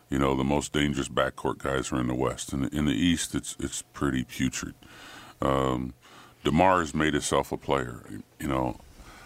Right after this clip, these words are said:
I still struggle with the fact that, uh, you know, his left hand, he is the best mid-range shooter maybe in the N B A. Um, they keep letting him get to the, to his right hand. If you let him get to his right hand, he will kill you. Um,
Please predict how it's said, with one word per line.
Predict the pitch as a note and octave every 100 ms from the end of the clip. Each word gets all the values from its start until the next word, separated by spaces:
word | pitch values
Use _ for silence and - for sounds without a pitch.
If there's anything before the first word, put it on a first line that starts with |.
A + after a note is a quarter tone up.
| - -
I | -
still | - F2 D#2+
struggle | - D#2+ D#2 D2+ D2 C#2+ C#2+
with | C#2+ C2+
the | D#2
fact | - C#2+ C#2 -
that, | C#2+ - _ D2+
uh, | C#2 C2+ B1+ B1 B1 - - - - -
you |
know, | D2 C2+ C2+
his | B1+
left | D2+ D2 -
hand, | E2+ E2 D#2 D2
he | D2 C#2+
is | C2
the | B1+
best | C2 D2 -
mid-range | D#2 D#2+ C#2 D#2 D2
shooter | - E2+ D2+ D2
maybe | C2+ D2+ C#2+ D2
in |
the | C#2+ D2+
N | D2
B | C#2+ D2 E2+ D#2+ D#2 D2 - - - - -
A. | C2+
Um, | C#2 C#2 C2+ C2 C2 - - - -
they | C#2+
keep | C#2 F#2 D2
letting | E2+ D2+
him | D#2+
get | D2+ D#2
to | -
the, | D2 - -
to | - D2+
his | D2 C#2
right | C#2+ C2+
hand. | E2+ E2 D#2+ C#2+
If | C2
you | C#2+ D2+
let | D2+
him |
get | D2+ D2+
to | D#2
his | C#2+
right | D2 C#2+
hand, | D2 C#2
he | D2
will | C2 B1
kill | - D2+ B1
you. | - - - - - - - -
Um, | C2 B1+ B1+ A#1+